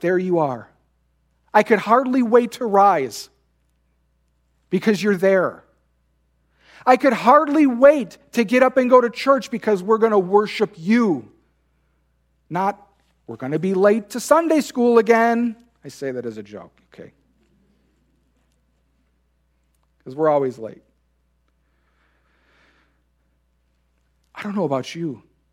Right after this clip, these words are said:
but I want a life that's different. I wanna be different. I wanna be like God. I wanna live like Jesus in a way that's real and not just put on, not just a face that comes out naturally.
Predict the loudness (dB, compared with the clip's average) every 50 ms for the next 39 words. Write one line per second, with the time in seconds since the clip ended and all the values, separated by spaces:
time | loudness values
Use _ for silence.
0 | _ _ _ _ _ _ _ _ _ _ _ _ -12 -8 -6 -4 -2 -2 -2 -2
1 | -2 -2 -2 -2 -4 -6 -10 -12 -12 -14 -16 -20 _ _ -10 -10 -10 -8 -8 -8
2 | -8 -8 -12 -18 _ _ _ _ _ _ _ _ -2 0 2 2 2 2 2 0
3 | 0 0 0 2 2 2 2 2 0 0 0 -4 -6 -6 -6 -8 -12 _ _ _
4 | _ _ _ _ _ _ _ _ _ _ _ _ _ _ 2 4 4 6 4 4
5 | 2 2 0 -2 0 2 2 2 2 4 4 4 2 0 -2 0 2 2 4 4
6 | 4 4 4 4 4 4 4 4 4 4 2 2 0 0 0 2 4 4 4 4
7 | 2 2 0 0 2 2 2 2 0 -6 -6 -2 0 0 0 -2 -4 -8 -6 -4
8 | -2 0 2 4 4 4 4 4 2 0 0 -2 -8 -6 -2 0 2 2 2 2
9 | 2 0 -4 -10 _ _ _ _ _ _ _ _ _ -2 2 2 2 2 2 0
10 | -4 -6 -4 0 0 2 2 2 2 2 2 0 0 0 -2 -2 -4 -4 -8 -6
11 | -8 -8 -10 -6 -2 0 2 2 2 0 -6 -8 -18 -20 -20 _ _ _ _ _
12 | _ _ _ _ _ _ _ _ 0 0 0 2 2 0 0 0 2 4 4 4
13 | 4 2 0 0 0 0 -2 -4 -4 -2 0 0 -2 -2 -6 -14